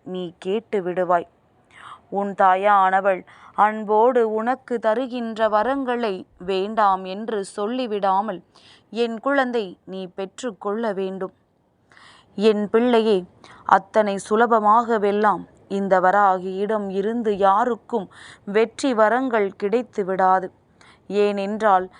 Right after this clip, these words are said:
வாழ்க்கையில் எத்தனையோ சோதனை கட்டத்தை தாண்டித்தான் அதை நீ பெற முடியும். அப்படியானால்,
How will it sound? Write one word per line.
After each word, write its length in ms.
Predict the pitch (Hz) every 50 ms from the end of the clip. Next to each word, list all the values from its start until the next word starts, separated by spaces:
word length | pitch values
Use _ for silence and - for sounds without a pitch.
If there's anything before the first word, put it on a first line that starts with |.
| - _ -
வாழ்க்கையில் 880 | 190 185 202 196 214 240 254 233 - - 233 233 214 208 196 180 - - _ _
எத்தனையோ 880 | - 180 196 196 196 196 - - 240 220 196 196 190 202 226 208 190 185
சோதனை 600 | 180 - - 208 208 233 233 233 214 202 196 190
கட்டத்தை 720 | - 208 196 196 _ - 247 226 - - 220 202 190 180 180
தாண்டித்தான் 840 | - 214 196 208 233 247 233 226 190 - - 226 208 190 180 160
அதை 320 | - - 185 185 196 190 190
நீ 160 | 190 185 180
பெற 300 | 175 - 196 190 214 233
முடியும். 460 | 226 202 190 180 196 175 180 185 - _ _ _ _ - - - - -
அப்படியானால், 1000 | - 185 190 - - 208 208 190 196 190 190 185 185 202 220 220 208 180 - -